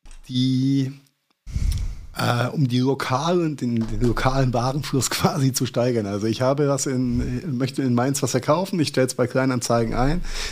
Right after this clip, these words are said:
das Ganze ohne den, äh, ohne den, den, ähm,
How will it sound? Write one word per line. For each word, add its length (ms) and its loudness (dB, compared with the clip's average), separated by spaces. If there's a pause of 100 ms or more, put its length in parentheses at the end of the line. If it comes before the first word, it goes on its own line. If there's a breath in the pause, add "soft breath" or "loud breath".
das 200 0
Ganze 340 0
ohne 260 2
den, 380 0 (560 loud breath)
äh, 160 8
ohne 300 6
den, 760 0 (200)
den, 400 0 (400)
ähm, 560 -4